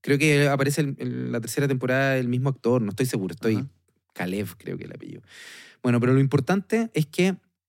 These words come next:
Speaker 1: s-, eh, es un futuro distópico, eh, esta serie, la recomiendo absolutamente,
Speaker 2: Mm.
Speaker 1: por so-, sobre todo la primera temporada
Speaker 2: Bueno,
Speaker 1: que
Speaker 2: brutal,
Speaker 1: vuela la
Speaker 2: muy
Speaker 1: cabeza.
Speaker 2: buena.
Speaker 1: Pero en la tercera temporada aparecen nuevos dilemas,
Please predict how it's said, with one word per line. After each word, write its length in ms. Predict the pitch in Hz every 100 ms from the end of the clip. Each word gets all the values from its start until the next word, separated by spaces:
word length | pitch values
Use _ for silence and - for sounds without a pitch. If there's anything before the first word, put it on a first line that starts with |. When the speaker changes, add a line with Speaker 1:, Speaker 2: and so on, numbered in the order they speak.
| _ _
Speaker 1:
s-, 280 | - - - 139
eh, 160 | 139 143
es 60 |
un 100 | 160
futuro 340 | 165 156 170 180
distópico, 840 | 180 - 202 156 151 165 190 - _ _ 143 139
eh, 200 | 160 160
esta 200 | 156 165
serie, 340 | 160 175 170 143
la 120 | 139
recomiendo 380 | 123 104 120 131
absolutamente, 960 | - 104 107 127 104 - 117 113 110 107
Speaker 2:
Mm. 40 |
Speaker 1:
por 120 | 113
so-, 140 | - -
sobre 360 | 107 127 113 107
todo 180 | 135 170
la 80 |
primera 360 | 160 156 156 156
temporada 380 | 147 139 135 139
Speaker 2:
Bueno, 140 | 127
Speaker 1:
que 220 | 127 120 113
Speaker 2:
brutal, 180 | 110 107
Speaker 1:
vuela 240 | 117 117
la 60 | 107
Speaker 2:
muy 100 | 117
Speaker 1:
cabeza. 180 | 95 78
Speaker 2:
buena. 60 | _ _ _ - - - _ -
Speaker 1:
Pero 160 | 135 143
en 60 |
la 80 | 143
tercera 280 | 147 127 208
temporada 400 | 214 - 196 208
aparecen 400 | 202 190 190 165
nuevos 320 | 160 190 208
dilemas, 520 | 180 180 170 143 202